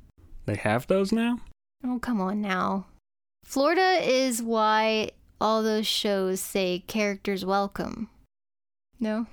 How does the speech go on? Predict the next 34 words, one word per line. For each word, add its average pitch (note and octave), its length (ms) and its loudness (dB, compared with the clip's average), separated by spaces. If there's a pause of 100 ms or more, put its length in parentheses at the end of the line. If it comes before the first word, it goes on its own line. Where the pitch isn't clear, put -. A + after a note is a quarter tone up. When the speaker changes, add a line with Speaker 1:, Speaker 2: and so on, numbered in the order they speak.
Speaker 2:
You A#3 80 0
don't G#3+ 100 0
know G#3+ 80 -2
what G#3+ 60 -2
I'm A3 60 -2
talking G#3+ 220 -2
about? A3 220 0
Speaker 1:
No A2 300 0
idea. G2+ 400 -4 (760)
Speaker 2:
Y-, - 160 -10
you E4 140 -6
remember D#4+ 300 -2
at D#4 100 0
the D4+ 80 -10
beginning B3+ 400 0
of A#3+ 80 -4
shows A#3 580 -2
on A3+ 160 0
T A3 220 -4
V, G#3+ 380 -2
it - 40 -4
used G3+ 240 -4
to G#3+ 80 -6
say G3+ 260 -2
characters B3 540 -4
welcome? G3 440 -6 (840)
Speaker 1:
Nope. A#2 360 0 (580)
Speaker 2:
Okay, G3+ 180 -4
well, F3+ 100 -2
we're G#3 120 -2
gonna B3 160 0
Google F#3 280 0
that G#3+ 200 0
later. F3 340 0